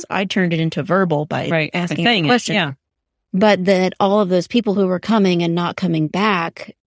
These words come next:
Speaker 2: it's hard because then you don't know what to do with that feedback.
Speaker 1: Mm-hmm.
Speaker 2: But the feedback was something about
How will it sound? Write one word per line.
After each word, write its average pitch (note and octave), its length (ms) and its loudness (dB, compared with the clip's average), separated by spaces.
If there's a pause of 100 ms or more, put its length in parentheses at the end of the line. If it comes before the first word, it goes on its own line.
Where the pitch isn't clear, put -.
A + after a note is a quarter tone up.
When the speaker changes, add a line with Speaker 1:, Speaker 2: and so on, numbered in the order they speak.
(140)
Speaker 2:
it's F#3 200 -2
hard G3+ 380 2
because E3+ 300 -2
then E3+ 420 -2 (120)
you F3 120 -2
don't E3 160 0
know E3 100 0
what D#3 100 -2
to D#3 80 -6
do A3 260 2
with A#3 160 2
that D#3 220 -6
feedback. D3+ 380 2
Speaker 1:
Mm-hmm. F#3 100 0
Speaker 2:
But E3 280 2
the D#3+ 80 -8
feedback F3 440 -2
was E3+ 500 -2
something D#3+ 680 -2
about D#3 640 -4